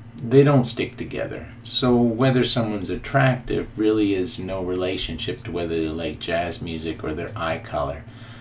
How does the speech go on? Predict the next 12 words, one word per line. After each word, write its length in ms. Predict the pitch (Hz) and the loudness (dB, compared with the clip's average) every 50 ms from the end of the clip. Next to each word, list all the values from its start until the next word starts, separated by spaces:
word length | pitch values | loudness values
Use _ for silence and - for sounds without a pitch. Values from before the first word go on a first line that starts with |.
| - - - - - - - - | -18 -18 -18 -18 -18 -18 -18 -12
So 360 | - - - 120 120 120 123 123 | -10 -4 0 2 4 6 6 6
I'd 200 | 123 151 135 - | 6 4 2 2
probably 420 | - - 131 131 120 117 104 - | 4 4 6 6 6 4 2 0
have 340 | - - 101 98 95 - - | 0 -2 -2 -2 -2 -2 -4
to 80 | - - | -6 -4
revise 600 | 80 82 82 78 90 87 87 87 85 82 - - | -2 -2 -2 -2 -2 -2 -2 -2 -2 -2 -4 -2
my 220 | 82 73 71 71 | -2 -4 -4 -4
scale. 480 | 76 - - - - 90 76 71 76 82 | -4 -4 -4 -4 -4 -4 -4 -2 -4 -4
It's 220 | 85 82 - - | -2 -2 0 0
not 260 | 120 117 120 131 135 | 2 2 2 2 0
very 360 | 127 113 117 113 107 101 95 87 | -2 -2 0 0 2 0 0 -2
good 500 | 85 - 110 110 92 76 76 73 71 | -4 -2 -2 0 0 0 0 -4 -6